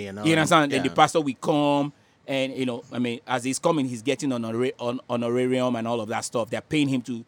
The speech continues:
Speaker 2: to show up. It's like a, it's like a, it's like an Afrobeat artist.
Speaker 1: Yeah.
Speaker 2: You understand what I'm saying?
Speaker 1: <laughs> Yeah.
Speaker 2: You bring him out here to come and perform. You pay him, and you ask money for the door, and hopefully that you make a profit.
Speaker 1: Right.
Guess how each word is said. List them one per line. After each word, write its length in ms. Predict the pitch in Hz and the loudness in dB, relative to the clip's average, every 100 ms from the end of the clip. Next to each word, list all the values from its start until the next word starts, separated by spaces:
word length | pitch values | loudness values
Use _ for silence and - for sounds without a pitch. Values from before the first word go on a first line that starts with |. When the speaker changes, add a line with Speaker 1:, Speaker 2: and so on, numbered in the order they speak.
| _ - | _ -8
Speaker 2:
to 80 | 127 | -4
show 240 | - 151 | 4 4
up. 80 | 123 | 4
It's 120 | 117 | -2
like 140 | 120 - | -6 -6
a, 120 | 123 | -8
it's 120 | 123 | -4
like 160 | 123 123 | -4 -4
a, 180 | 120 117 | -6 -8
it's 100 | 117 | -8
like 160 | 120 123 | -6 -2
an 80 | 123 | 0
Afrobeat 380 | 139 156 139 - | 0 -2 -4 -2
artist. 520 | 123 - 107 - - _ | -4 -4 -12 -16 -20 _
Speaker 1:
Yeah. 100 | 110 | -16
Speaker 2:
You 20 | 104 | -6
understand 300 | 139 165 160 | 2 4 4
what 20 | |
I'm 80 | 131 | 4
saying? 280 | 147 135 - | 2 2 -2
Speaker 1:
<laughs> 40 | |
Yeah. 180 | 95 76 | -10 -4
Speaker 2:
You 120 | 139 | -4
bring 220 | 123 165 156 | 4 4 6
him 140 | 156 | 6
out 140 | 151 | 6
here 120 | 151 143 | 6 4
to 100 | 127 | 0
come 200 | 151 135 | 0 2
and 120 | 123 | 0
perform. 360 | 123 - 147 | -4 -2 -4
You 100 | 131 | -4
pay 280 | 110 160 160 | -4 2 2
him, 340 | 143 147 143 - _ - | 2 0 0 -4 _ -8
and 120 | 127 | -4
you 80 | 131 | 0
ask 200 | - 147 | 2 2
money 200 | 143 135 | 0 -2
for 160 | 143 120 | -2 -6
the 80 | 117 | -4
door, 200 | 127 135 | 2 2
and 120 | 117 | 2
hopefully 320 | 139 - 139 | -2 -2 -4
that 120 | 123 | -4
you 80 | 110 | -4
make 200 | 127 131 | -4 -4
a 40 | 101 | -6
profit. 380 | 139 123 - | -6 -6 -8
Speaker 1:
Right. 80 | - | -20